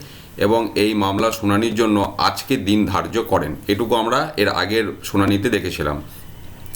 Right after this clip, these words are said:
এবার আজকে যেটা হলো দেখুন, আজ সকাল থেকে রাজ্য সরকারি কর্মচারীদের চোখ ছিল আদালতের দিকে। এই প্রসঙ্গে এই মামলার সঙ্গে প্রথম থেকেই জড়িত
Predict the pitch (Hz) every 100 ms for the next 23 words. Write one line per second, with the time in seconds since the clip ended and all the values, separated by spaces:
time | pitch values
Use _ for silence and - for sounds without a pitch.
0 | - - 95 - 95 - 151 127 98 90
1 | 85 87 80 110 139 151 - - - -
2 | - - 104 123 123 123 117 101 107 110
3 | 110 117 113 107 107 107 113 113 110 -
4 | 120 - - 104 - 95 104 104 101 87
5 | 85 76 78 - - - - - 104 104
6 | 110 131 113 98 90 92 110 113 117 120
7 | 117 120 120 113 101 131 127 127 127 101
8 | 101 104 107